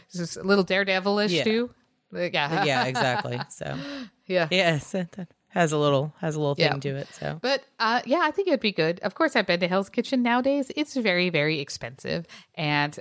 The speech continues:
Speaker 1: uh,
Speaker 2: it's very gentrified.
Speaker 1: And, yes, it's
Speaker 2: Yes.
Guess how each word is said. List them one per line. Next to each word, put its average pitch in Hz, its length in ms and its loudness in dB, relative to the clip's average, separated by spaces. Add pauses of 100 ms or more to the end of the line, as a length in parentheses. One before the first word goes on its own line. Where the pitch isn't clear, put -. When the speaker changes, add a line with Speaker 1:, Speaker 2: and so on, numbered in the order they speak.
Speaker 1:
uh, 151 160 -4
Speaker 2:
it's - 260 0
very 170 380 -2
gentrified. 170 580 0
Speaker 1:
And, 185 80 -2
yes, 160 460 0
it's - 100 -8
Speaker 2:
Yes. 214 400 0